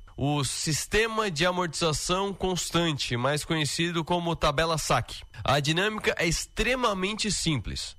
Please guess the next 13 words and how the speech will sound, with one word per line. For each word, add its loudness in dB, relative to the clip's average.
com 0
os 2
juros 0
mensais 0
sendo 0
gerados 0
a 0
partir 0
do -2
quanto 0
ainda -2
falta 0
pagar 2